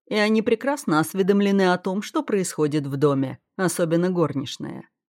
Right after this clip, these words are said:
Если мы будем спать в разных комнатах, это заметят». «То есть ты, всемогущий генерал-дракон,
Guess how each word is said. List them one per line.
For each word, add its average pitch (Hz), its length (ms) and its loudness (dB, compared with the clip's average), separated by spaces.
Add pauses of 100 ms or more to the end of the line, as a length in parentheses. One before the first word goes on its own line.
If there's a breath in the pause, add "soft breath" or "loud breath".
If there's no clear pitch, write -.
(140)
Если 160 380 2
мы 160 160 2
будем 147 300 0
спать 143 340 -6
в 139 40 -6
разных 147 440 -4
комнатах, 170 720 -2
это 170 260 0
заметят». 156 640 0 (720)
«То 190 160 4
есть 214 340 -2 (100)
ты, 165 360 0 (140)
всемогущий 170 760 2
генерал-дракон, 175 1080 2